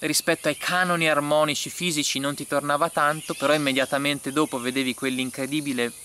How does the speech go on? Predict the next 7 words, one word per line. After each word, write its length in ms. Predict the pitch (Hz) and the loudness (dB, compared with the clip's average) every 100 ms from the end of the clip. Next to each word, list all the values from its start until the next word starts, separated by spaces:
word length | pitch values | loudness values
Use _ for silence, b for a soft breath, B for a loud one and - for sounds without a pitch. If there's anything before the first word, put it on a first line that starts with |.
| - | -8
magnetismo, 680 | 131 135 135 123 190 170 135 | -2 0 0 -2 -4 -4 -6
quell'incredibile 760 | 127 120 123 131 143 135 120 - | -6 -8 -6 -6 -4 -2 -4 -2
coerenza, 520 | 147 135 135 151 156 | 0 2 0 -2 -6
e 60 | |
questo 240 | 139 135 131 | -6 -6 -6
spazzava 680 | - 151 - - 127 123 | -6 -6 -4 0 2 2
via 360 | 117 123 131 | 0 -2 -2